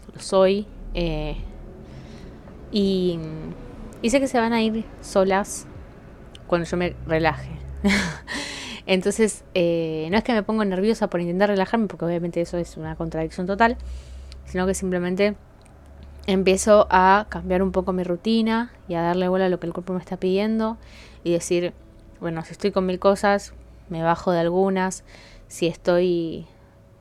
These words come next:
haciendo esto y me pone mal, me pone, me estresa, lo que sea, me fijo cómo hacerlo de una manera más tranqui, bueno, etcétera. Después también por Instagram me dijeron, eh, esto.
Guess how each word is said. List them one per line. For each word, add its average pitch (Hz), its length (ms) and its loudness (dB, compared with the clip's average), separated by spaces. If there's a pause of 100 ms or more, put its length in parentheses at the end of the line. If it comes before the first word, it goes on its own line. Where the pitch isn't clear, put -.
(180)
haciendo 175 320 -2
esto 175 180 -2
y - 40 4
me 170 100 -2
pone 180 240 -2
mal, 185 300 2
me 170 140 -4
pone, 180 300 -4
me 170 260 -8
estresa, 185 360 -2
lo 175 80 -2
que 165 80 -6
sea, 185 260 0 (600)
me 170 80 -6
fijo 185 260 -6
cómo 175 160 -4
hacerlo 180 240 -2
de 175 60 -4
una 165 100 -6
manera 170 300 -6
más - 180 -10
tranqui, 196 640 0
bueno, 160 320 -6
etcétera. 160 580 -4 (520)
Después 240 400 -2
también 214 460 0
por 185 160 0
Instagram 185 720 -2 (100)
me 202 120 -2
dijeron, 185 760 -2 (360)
eh, 160 600 -4 (240)
esto. - 480 -8